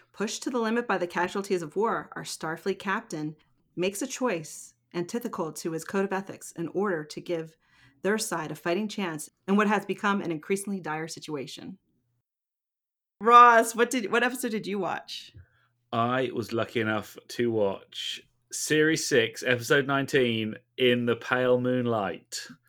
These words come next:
Speaker 2: Probab-,
Speaker 1: Classic.
Speaker 2: I mean, one of Star Trek's very best offerings. I am excited to see how this could compare against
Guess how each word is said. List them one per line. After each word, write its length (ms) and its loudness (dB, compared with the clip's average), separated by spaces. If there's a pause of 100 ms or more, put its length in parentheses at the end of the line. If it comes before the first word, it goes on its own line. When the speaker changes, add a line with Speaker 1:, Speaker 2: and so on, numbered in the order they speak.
(420)
Speaker 2:
Probab-, 140 -6
Speaker 1:
Classic. 440 0 (140)
Speaker 2:
I 40 0
mean, 180 2
one 160 2
of 200 4
Star 480 -2
Trek's 480 0 (100)
very 520 4
best 460 -2
offerings. 920 0 (680)
I 200 6
am 420 6
excited 600 -2
to 100 -12
see 160 -8
how 120 0
this 160 -4
could 180 -8
compare 400 -2
against 340 -6